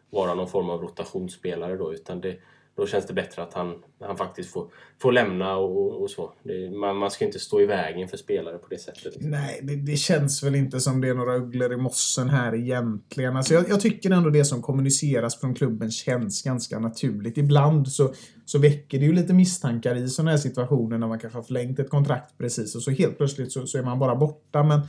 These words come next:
Speaker 2: alltså, ska man se realistiskt på det, som jag tror att det är, så hade inte Erik Nordgren varit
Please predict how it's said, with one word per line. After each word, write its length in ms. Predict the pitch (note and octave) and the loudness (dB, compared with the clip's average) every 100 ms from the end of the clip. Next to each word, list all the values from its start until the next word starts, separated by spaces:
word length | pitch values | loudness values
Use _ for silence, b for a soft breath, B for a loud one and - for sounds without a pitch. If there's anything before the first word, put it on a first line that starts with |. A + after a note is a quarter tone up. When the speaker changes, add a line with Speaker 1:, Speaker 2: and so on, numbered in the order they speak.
| B B B B B _ _ _ _ _ _ _ - - _ _ - | B B B B B _ _ _ _ _ _ _ -20 -20 _ _ -6
Speaker 2:
alltså, 460 | - F#3 G3+ G3+ - | 0 4 4 2 0
ska 240 | - A3 | 2 4
man 160 | G#3 G#3+ | 4 4
se 220 | G#3 E3+ - - - | 4 2 0 -16 -4
realistiskt 960 | F3 G3+ F#3+ G3 - - A3 G#3+ - | 4 6 6 4 0 -2 -2 -2 -4
på 160 | D#3 - | -4 2
det, 260 | D3+ G#3 - - | 2 2 0 -8
som 240 | - D#3+ | -2 2
jag 240 | C#3 C3 | 4 2
tror 280 | - C3 A2+ | -2 -2 -2
att 140 | A2+ - | -4 0
det 140 | D#3 | 2
är, 60 | D3+ | 2
så 120 | C#3 | 0
hade 440 | D#3+ D3+ A#2 B2+ | -2 -2 0 4
inte 380 | G3+ F3 - C3+ | 6 6 4 -2
Erik 280 | A#2+ B2+ C3 | 0 0 0
Nordgren 420 | C3 A2+ A#2 A#2+ | 0 0 -4 -2
varit 400 | B2+ - - | -4 -6 -14